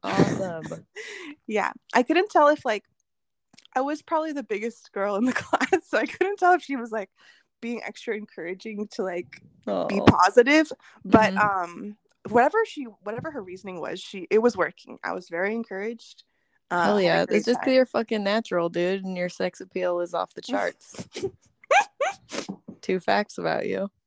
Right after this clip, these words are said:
Speaker 1: That's what you
Speaker 2: Yeah.
Speaker 1: should be saying in your intro. To
Speaker 2: <laughs>
Speaker 1: co-host Emma, my sex appeal's off the charts, and I have a dancer's background. <laughs>
Speaker 2: I kind of have a dance background in that I took one modern dance class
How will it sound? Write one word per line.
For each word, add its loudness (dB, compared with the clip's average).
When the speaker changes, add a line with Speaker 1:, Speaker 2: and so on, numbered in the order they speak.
Speaker 1:
That's 2
what 4
you 6
Speaker 2:
Yeah. 6
Speaker 1:
should 0
be 2
saying 2
in 0
your 0
intro. -2
To 6
Speaker 2:
<laughs> -10
Speaker 1:
co-host 2
Emma, 2
my -4
sex -4
appeal's -4
off -4
the -10
charts, -2
and -4
I -2
have -6
a -2
dancer's -4
background. -2
<laughs> -6
Speaker 2:
I 6
kind -2
of -8
have -2
a -4
dance -8
background 0
in 2
that 4
I -8
took -4
one -8
modern -10
dance -8
class -8